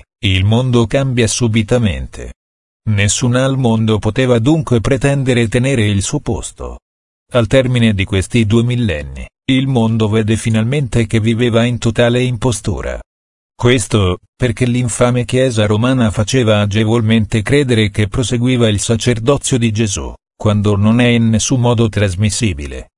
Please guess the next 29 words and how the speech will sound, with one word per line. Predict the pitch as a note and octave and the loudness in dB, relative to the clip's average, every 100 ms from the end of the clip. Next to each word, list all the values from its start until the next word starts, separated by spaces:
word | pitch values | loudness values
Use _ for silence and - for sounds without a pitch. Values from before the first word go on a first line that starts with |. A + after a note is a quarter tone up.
| - | -4
e | A#2 | -2
che | A#2+ A#2 | 0 0
era | A2+ A2 | 2 0
sovrana. | - A2+ G#2+ D2+ B1+ B1 - _ _ _ _ _ | 0 0 0 -2 -6 -10 -14 _ _ _ _ _
Avendovi | F#2 F2+ A2+ B2 A2+ B2 | 0 2 0 2 0 0
così | B2 A#2+ G2+ G#2 | 0 0 2 0
ingannato | G#2 G#2 G2+ G#2 G#2 A2+ | 0 0 0 0 2 0
sulle | G2+ G#2+ G2+ | 0 -2 -2
scritture, | F#2+ G#2+ G#2 B2+ F2+ - - - _ | -2 -2 0 0 -2 -4 -12 -14 _
si | - C3 | -4 0
è | A#2+ | 2
seduta | A2 C3+ A#2+ A2+ G#2 G2+ | 2 0 2 0 0 0
in | G2+ | 2
regina | A#2 A2+ A2 B2+ A2 | 2 0 0 0 0
fino | - A#2 A2 G#2+ | 0 -2 0 0
ad | |
adesso | G2+ G#2 A#2 A2+ - A#2 | 0 2 0 0 -2 0
dove | A#2 B2+ | 2 2
è | |
mandata | C3 B2 A#2 A#2 A2+ | 2 2 2 0 0
nel | A2 G#2 | 0 0
profondo | - A2 - B2 B2+ A#2 | -2 -2 0 0 2 0
dell'abisso | G2+ G#2+ G#2+ B2+ - - | 0 0 2 2 0 -2
conformemente | A2 A2+ F#2+ B2+ A2 A#2+ A#2+ C3 A#2 A2+ | -2 -2 0 -2 0 0 0 -2 -2 -2
a | G2+ | -2
quel | - B2 A2 | 0 0 0
che | G#2 G#2 | -2 -2
è | |
predetto. | - B2 A2+ E2+ - C#2+ C2 | 0 0 0 -2 -8 -12 -12